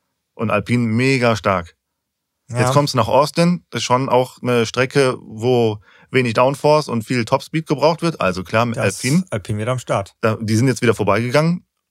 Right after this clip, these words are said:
Speaker 1: Meiner Meinung nach werden die Vierter werden.
Speaker 2: Vor allem die nächsten zwei Rennen, also Brasilien, wird auch für Alpine
Speaker 1: Ja.
Speaker 2: sein, weil das auch Topspeed
Speaker 1: Natürlich. Ne, also das, ich find das schon noch spannend, was passieren kann. Und dann
Speaker 2: Hast
Speaker 1: hat
Speaker 2: du
Speaker 1: das Rennen
Speaker 2: recht.
Speaker 1: immer seine eigene Dynamik.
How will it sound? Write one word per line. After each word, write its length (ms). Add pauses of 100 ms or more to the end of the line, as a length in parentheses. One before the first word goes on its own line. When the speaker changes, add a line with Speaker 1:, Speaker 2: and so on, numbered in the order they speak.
Speaker 1:
Meiner 260
Meinung 220
nach 140
werden 160
die 60
Vierter 320
werden. 340 (200)
Speaker 2:
Vor 120
allem 60
die 80
nächsten 300
zwei 280
Rennen, 240
also 220
Brasilien, 580
wird 180
auch 140
für 260
Alpine 340
Speaker 1:
Ja. 60
Speaker 2:
sein, 180
weil 80
das 200
auch 320
Topspeed 240
Speaker 1:
Natürlich. 440 (280)
Ne, 140
also 220
das, 140 (220)
ich 100
find 140
das 100
schon 120
noch 80
spannend, 280
was 100
passieren 300
kann. 220
Und 100
dann 100
Speaker 2:
Hast 60
Speaker 1:
hat 80
Speaker 2:
du 40
Speaker 1:
das 80
Rennen 160
Speaker 2:
recht. 80
Speaker 1:
immer 140
seine 160
eigene 180
Dynamik. 460